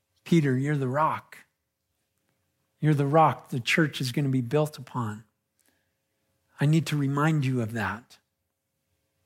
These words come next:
So in John chapter twenty-one, we see this exchange.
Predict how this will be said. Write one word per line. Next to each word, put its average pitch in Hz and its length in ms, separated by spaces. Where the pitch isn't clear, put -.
So 202 200
in 202 120
John 226 300
chapter 220 360
twenty-one, 190 760
we 156 100
see 196 300
this 160 320
exchange. 143 880